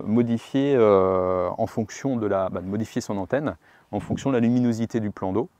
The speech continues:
Euh, on sait très bien qu'il y a, euh, sur la journée, en fait, le soleil et la luminosité va, va forcément, euh, bouger, changer. Donc ça permet aussi du coup très rapidement de changer son antenne. Le C quatorze,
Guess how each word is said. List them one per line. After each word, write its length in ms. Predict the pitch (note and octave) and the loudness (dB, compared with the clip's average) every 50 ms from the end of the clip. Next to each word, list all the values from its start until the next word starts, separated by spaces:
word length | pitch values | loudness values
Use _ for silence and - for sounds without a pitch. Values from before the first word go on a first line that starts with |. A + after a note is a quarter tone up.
| _ - | _ -10
Euh, 140 | G2+ F2+ F2+ F2+ | -8 -8 -6 -8
on 180 | F2+ F#2 F#2 F2+ | -8 -8 -8 -8
sait 140 | - - G2 | -6 -8 -8
très 140 | - - | -6 -6
bien 160 | F#2 F#2+ A2+ B2 | -4 -4 -4 -2
qu'il 140 | - G#2+ | 0 0
y 20 | F#2+ | 2
a, 140 | F#2+ G2 G2+ | 2 2 2
euh, 140 | G2 F#2 F2 F2+ F2+ F#2+ F#2 F#2 F#2 G2+ | 0 -2 -4 -6 -8 -10 -10 -12 -14 -14
sur 240 | - - - G#2+ | -10 -4 -2 0
la 80 | G#2 G#2+ | 0 0
journée, 340 | G2+ G#2+ A2 G#2+ G#2+ A2+ A#2+ | 0 0 0 0 0 0 0
en 60 | G#2+ | -2
fait, 240 | - - A2 - - | 0 -2 -2 0 0
le 260 | F#2+ F2+ F#2 G2 G2+ | 0 0 0 0 -2
soleil 360 | - - A#2 A2+ A#2+ B2 A#2 | -2 0 0 2 2 2 2
et 20 | G#2 | 0
la 80 | G2+ | 0
luminosité 580 | G2 G2+ G2 G#2 G2+ G2+ G#2 G2 - A#2 A2+ G#2+ | -2 -2 -2 -2 -2 -2 -4 -4 -2 -2 0 0
va, 280 | F#2+ F#2 F2+ F2 F2+ - _ _ - - - _ _ - | 0 0 -2 -2 -4 -8 _ _ -20 -20 -20 _ _ -4
va 140 | - F#2+ F#2+ | 0 0 0
forcément, 540 | - - G#2+ - - B2+ A#2 A#2 A#2 A#2+ A#2 | 2 0 -2 0 2 2 2 4 4 4 6
euh, 340 | G#2 F#2+ F#2 F#2 F#2 F2+ F2 F#2 F#2+ F#2+ - - - F#2+ G2 | 6 6 4 4 2 0 -2 -2 -4 -4 -6 -6 -8 -8 -10
bouger, 580 | G#2 G#2 G2+ G2+ G2+ G#2 G2+ G2 G2+ A2 C3+ | -12 -12 -12 -10 -8 -8 -6 -2 2 2 2
changer. 400 | D3 - - G#2+ G2+ G2+ B2+ - _ _ _ _ - | 2 0 -4 -6 -2 -2 -2 -2 _ _ _ _ -14
Donc 260 | - F2+ F#2+ F#2+ - - | -10 -6 -6 -4 -2 -2
ça 160 | F#2 - F#2 F2+ | -2 -2 -2 -4
permet 260 | - F2+ F2+ F#2+ A2+ | -2 -2 -2 -2 -2
aussi 220 | A#2+ - - A#2+ | -4 -2 -2 -4
du 160 | B2+ A2+ G2 | -2 -4 -4
coup 200 | F#2 - - C3 - _ | -6 -6 -8 -8 -8 _
très 240 | - - - - C3+ | -14 -8 -2 0 0
rapidement 460 | B2 A2 A2+ - - G2+ F#2+ G2 A#2+ | 2 2 0 -4 -4 -6 -4 -2 -2
de 80 | C3 A2+ | -2 -2
changer 280 | G#2 - G#2 F#2+ A2+ A#2+ | -4 -4 -6 -4 -4 -6
son 180 | - - A2+ | -6 -6 -8
antenne. 260 | G#2+ G2 - - D#2+ - _ _ _ _ _ - _ - - - - _ _ _ _ _ _ _ _ _ _ _ _ - | -8 -8 -8 -10 -14 -14 _ _ _ _ _ -20 _ -20 -20 -20 -20 _ _ _ _ _ _ _ _ _ _ _ _ 4
Le 100 | B2+ C3+ | 4 6
C 140 | - F#3 F3 | 6 6 6
quatorze, 560 | - E3+ E3 - F3 E3+ E3+ E3+ D#3 C3+ | 6 6 6 8 8 8 8 8 6 4